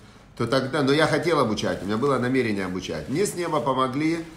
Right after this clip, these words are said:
найти систему, и Ешива мне оплатила тогда обучение в, на курсе Дейла Карнеди. И мне оплатила это Ешива, потому что я хотел обучать Торе.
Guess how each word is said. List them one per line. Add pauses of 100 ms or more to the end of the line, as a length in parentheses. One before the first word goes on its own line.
(180)
найти
систему,
и
Ешива
мне
оплатила
тогда
обучение
в,
на
курсе
Дейла
Карнеди. (680)
И
мне
оплатила
это
Ешива,
потому
что
я
хотел
обучать
Торе.